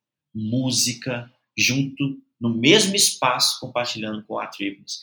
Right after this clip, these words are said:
Então pensa no espaço em Belo Horizonte, que tem viagem,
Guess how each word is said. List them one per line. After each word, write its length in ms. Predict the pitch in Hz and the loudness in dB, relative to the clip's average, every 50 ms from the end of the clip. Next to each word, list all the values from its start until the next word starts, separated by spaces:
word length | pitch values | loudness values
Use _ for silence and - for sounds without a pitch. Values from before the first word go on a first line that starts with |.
| - - - | -14 -18 -8
Então 220 | - 147 147 143 143 | -2 -2 -2 0 0
pensa 320 | 170 190 190 190 - 190 | 0 2 2 2 2 2
no 100 | 190 202 | 0 -2
espaço 720 | 202 - - - 175 165 170 180 175 - - - 214 - _ _ _ _ _ _ _ - | -2 -2 -2 0 0 0 0 2 0 0 -2 -2 -6 -10 _ _ _ _ _ _ _ -10
em 100 | - 131 | -8 -4
Belo 180 | 131 127 123 123 | -2 0 0 -2
Horizonte, 580 | 127 123 117 117 139 - - - - - - _ _ _ _ _ _ _ _ _ _ _ _ _ | -2 -6 -6 -4 -4 -4 -4 -6 -8 -10 -12 _ _ _ _ _ _ _ _ _ _ _ _ _
que 180 | - 151 147 147 | 2 2 2 4
tem 340 | - 120 - 104 95 95 95 | 6 4 4 4 2 -4 0
viagem, 640 | - 139 143 135 147 160 175 170 - 160 - - | 4 4 6 6 6 4 2 0 -2 -6 -10 -12